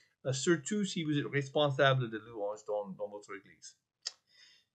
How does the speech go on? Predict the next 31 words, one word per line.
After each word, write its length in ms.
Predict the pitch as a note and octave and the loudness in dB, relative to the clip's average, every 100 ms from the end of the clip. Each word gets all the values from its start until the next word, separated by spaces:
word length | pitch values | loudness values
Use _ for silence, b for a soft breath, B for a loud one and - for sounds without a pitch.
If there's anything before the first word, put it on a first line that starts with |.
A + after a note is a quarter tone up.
| - | -2
Euh, 160 | C3 | -2
Bob, 300 | B2 C#3 D#3 | 2 8 8
c'est 120 | D3 | 6
aussi 360 | D3+ C#3+ C3+ E3+ | 4 4 6 6
un 40 | |
ami 480 | C#3 C#3 D#3+ G#3+ B3 - | 8 6 6 4 0 0
et 280 | C#3 C#3+ | 2 2
quelqu'un 320 | C3+ D#3 - C#3 | 2 0 0 -8
qui 220 | C3+ D3 | -8 -4
m'a 300 | C3+ C3 C3 | 2 2 6
aidé 420 | D#3+ E3 E3 C#3+ | 8 8 8 6
et 80 | C#3 | 4
influencé 440 | D3 C#3 C#3 C3+ | 2 2 2 0
beaucoup 360 | B2+ C#3+ C#3+ D3 | 2 0 0 -2
dans 160 | C3 | 0
mon 180 | A#2+ B2 | 0 0
ministère 400 | C3 C3+ C3 A#2+ | 2 4 4 0
ici 280 | A#2 - A#2+ | -4 -6 -4
en 140 | A2+ A2+ | -2 -2
France. 480 | G#2 F#2 - - _ b b b - | -6 -6 -12 -18 _ b b b 6
Alors, 460 | D#3+ E3+ C#3+ A#2 | 10 12 12 10
ensemble, 420 | D#3+ F3 A3+ A#3 | 6 6 6 8
on 140 | A3 F3 | 8 8
va 80 | D3 | 4
discuter 840 | F#3 F#3 E3 C#3 D3 D3+ D#3+ - | 2 0 -2 4 6 6 2 -4
de 140 | C3 C3+ | -2 2
la 120 | B2 | 2
sujet 460 | - G#3 D#3+ D#3 | 0 0 4 6
de 100 | C#3+ | 6
la 200 | C3 B2 | 4 4
vérité 680 | A#2+ D3 F#3+ F#3+ C#3+ B2+ F#3+ | 4 6 4 2 2 2 -2